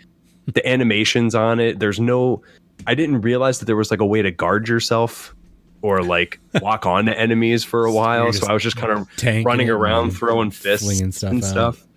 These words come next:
Speaker 2: <laughs>
Speaker 1: Um, like this right here, I just pull out an M P five and just shoot a bunch of these <laughs> guys who had swords out, which, you know,
Speaker 2: A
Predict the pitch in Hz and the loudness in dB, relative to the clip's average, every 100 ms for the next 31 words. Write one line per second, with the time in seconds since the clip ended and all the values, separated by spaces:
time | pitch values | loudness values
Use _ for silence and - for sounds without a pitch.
0 | _ _ _ _ _ _ - _ - - | _ _ _ _ _ _ -20 _ -16 -16
1 | _ _ _ _ _ - 107 98 95 92 | _ _ _ _ _ -6 0 2 2 0
2 | 92 92 _ _ _ _ _ _ _ _ | -4 -8 _ _ _ _ _ _ _ _
3 | _ 110 117 104 117 113 120 107 107 107 | _ 0 0 2 0 0 2 4 4 4
4 | 101 107 - 101 98 95 95 95 98 82 | 4 0 0 2 4 2 0 0 -2 0
5 | 87 85 85 87 - 87 87 - - 87 | 0 0 -4 -2 -2 -2 -4 -8 -4 0
6 | 90 - 87 87 - - - - 120 - | 2 2 2 2 2 0 -2 0 0 0
7 | 139 - 104 98 - 92 92 92 104 101 | -2 0 0 2 2 2 2 2 2 2
8 | 147 151 - - - 139 156 87 | 2 -2 -2 -10 -16 -4 0 0